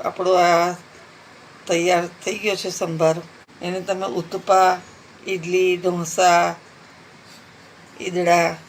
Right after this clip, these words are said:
ગમે તેની સાથે સર્વ કરી શકો છો. નહીં દાળ બાફવાની ઝંઝટ કે નહીં પછી વઘાર કરવાની ઝંઝટ. આ એકદમ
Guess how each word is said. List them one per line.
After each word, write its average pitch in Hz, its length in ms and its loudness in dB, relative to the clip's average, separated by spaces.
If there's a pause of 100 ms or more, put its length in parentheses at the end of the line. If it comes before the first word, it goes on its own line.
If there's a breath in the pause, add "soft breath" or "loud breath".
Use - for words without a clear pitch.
(180)
ગમે 185 220 -4
તેની 175 300 -8
સાથે 170 360 -6
સર્વ 170 260 -4
કરી 170 280 -2
શકો 202 360 -6
છો. 165 240 -8 (340)
નહીં 185 260 -2
દાળ 180 240 8
બાફવાની 185 540 0
ઝંઝટ 175 520 -2 (720)
કે 180 160 2
નહીં 180 400 -2
પછી 185 280 -2
વઘાર 175 320 0
કરવાની 175 480 -4
ઝંઝટ. 165 440 -6 (680)
આ 175 220 2
એકદમ 175 680 -4